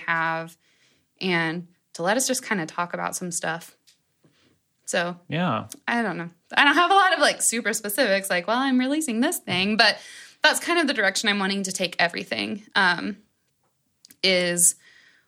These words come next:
Speaker 1: where we're just being really honest in really beautiful ways.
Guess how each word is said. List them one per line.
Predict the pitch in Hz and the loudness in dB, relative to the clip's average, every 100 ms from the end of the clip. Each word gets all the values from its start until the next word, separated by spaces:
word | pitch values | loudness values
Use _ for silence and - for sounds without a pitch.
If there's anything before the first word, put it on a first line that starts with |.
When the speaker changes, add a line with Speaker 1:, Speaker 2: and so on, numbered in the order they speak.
| - | -2
Speaker 1:
where | 202 | 0
we're | 190 | 2
just | 214 226 | 0 0
being | 220 202 190 | 0 0 0
really | 208 220 220 | 0 0 0
honest | 180 175 175 170 175 - - - _ _ _ _ _ _ _ _ | 0 -2 -2 -4 -2 -4 -4 -14 _ _ _ _ _ _ _ _
in | 196 185 | -4 -2
really | 180 170 | -2 -4
beautiful | 170 - - 64 | -6 -10 -6 -6
ways. | - 233 | -4 -6